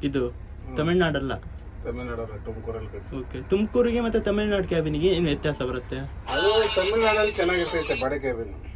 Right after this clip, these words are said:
Speaker 1: ತುಮಕೂರ್ಕಿನ್ನ?
Speaker 2: ತುಮಕೂರ್ಗಿಂತ ಚೆನ್ನಾಗೈತೆ. ನಂಬರ್ ಒನ್ ಬಾಡಿ ಕ್ಯಾಬಿನ್ ತಮಿಳ್ನಾಡು ಬಾಡಿ ಕ್ಯಾಬಿನ್.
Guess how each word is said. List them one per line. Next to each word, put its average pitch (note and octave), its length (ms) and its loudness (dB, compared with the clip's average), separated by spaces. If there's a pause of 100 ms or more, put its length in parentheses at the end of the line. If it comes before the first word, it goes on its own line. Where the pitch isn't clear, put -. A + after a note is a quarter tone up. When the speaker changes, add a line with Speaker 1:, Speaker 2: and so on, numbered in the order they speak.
(240)
Speaker 1:
ತುಮಕೂರ್ಕಿನ್ನ? E3 500 2 (420)
Speaker 2:
ತುಮಕೂರ್ಗಿಂತ D3+ 760 -4
ಚೆನ್ನಾಗೈತೆ. A#2+ 480 -4
ನಂಬರ್ F3+ 320 -2
ಒನ್ F3+ 200 -2
ಬಾಡಿ D#3+ 160 0
ಕ್ಯಾಬಿನ್ - 360 0
ತಮಿಳ್ನಾಡು - 420 0
ಬಾಡಿ - 140 -4
ಕ್ಯಾಬಿನ್. - 420 -8